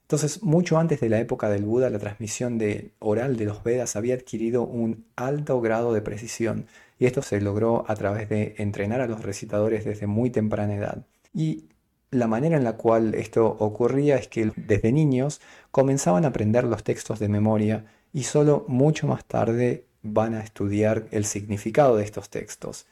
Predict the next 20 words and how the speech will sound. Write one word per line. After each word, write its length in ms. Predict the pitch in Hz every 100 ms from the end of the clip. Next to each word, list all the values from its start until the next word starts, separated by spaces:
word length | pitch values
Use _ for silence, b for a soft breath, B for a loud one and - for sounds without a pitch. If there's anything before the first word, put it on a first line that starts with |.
| b b
Y 120 | 143
esto 180 | 156 170
concuerda 540 | 143 107 107 113 117 113
con 340 | 107 104 104
los 280 | - 104 101
recuerdos 480 | 101 98 117 117 107
de 140 | 110
Dhammarubhan, 680 | 107 101 104 113 117 107 104
que 100 | 101
había 200 | 104 107
sido 200 | 107 113
un 100 | 104
brahman 500 | 104 101 104 117 123 B B B
que 100 | -
se 120 | 107
había 160 | 107 107
entrenado 440 | 107 101 104 107
en 80 | 104
la 120 | 104
recitación. 800 | 98 98 104 98 - 104 95 -